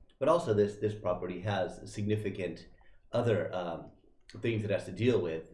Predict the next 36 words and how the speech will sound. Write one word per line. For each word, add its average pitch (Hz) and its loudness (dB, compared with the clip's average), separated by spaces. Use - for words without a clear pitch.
would 101 -4
namely 95 0
the, 87 -2
the 87 -4
secondary 87 -2
structure - -4
built 92 -4
on 90 -4
the 90 -2
property 90 -4
attached 90 -8
to - -12
the 90 -4
house. 87 -4
That 104 4
has 98 0
gotta 90 0
go, 90 -2
go 92 -4
before 87 0
and 82 -8
be 92 -4
approved 95 -4
'cause 82 -6
it 87 -8
would, 85 -6
it, 90 -8
it 92 -10
was - -8
an 87 -8
unapproved 92 -6
development. 92 -2
And 104 0
then 101 4
whether 98 4
the 90 0